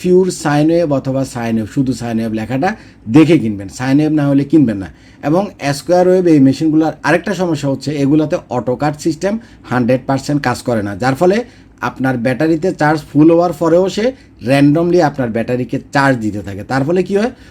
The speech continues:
এক সময় এসে আপনার ব্যাটারির প্লেটটা ফুলে যায়, ব্যাটারি খুব দ্রুত নষ্ট হয়ে যায়, এবং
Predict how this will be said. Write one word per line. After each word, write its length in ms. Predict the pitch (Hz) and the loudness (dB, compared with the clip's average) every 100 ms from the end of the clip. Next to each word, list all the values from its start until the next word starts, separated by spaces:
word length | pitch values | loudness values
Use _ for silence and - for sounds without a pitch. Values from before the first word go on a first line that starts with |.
| - - - | -20 -20 -6
এক 140 | 135 - | -6 -2
সময় 280 | 170 175 | -2 2
এসে 220 | 180 147 175 | 2 2 0
আপনার 300 | 151 135 120 | -2 -2 -2
ব্যাটারির 380 | 120 131 143 | -2 0 -2
প্লেটটা 360 | 147 139 123 139 | 0 0 0 -2
ফুলে 280 | - 120 127 | 2 4 4
যায়, 120 | 92 - - - | 0 -12 -18 -6
ব্যাটারি 340 | 127 123 156 | -4 0 0
খুব 240 | 156 175 139 | 0 0 2
দ্রুত 240 | 147 151 | 2 4
নষ্ট 320 | 165 156 147 | 2 2 2
হয়ে 220 | 175 120 | 2 2
যায়, 120 | 98 92 - - - | 0 -10 -16 -20 -6
এবং 300 | 139 175 247 | -2 2 0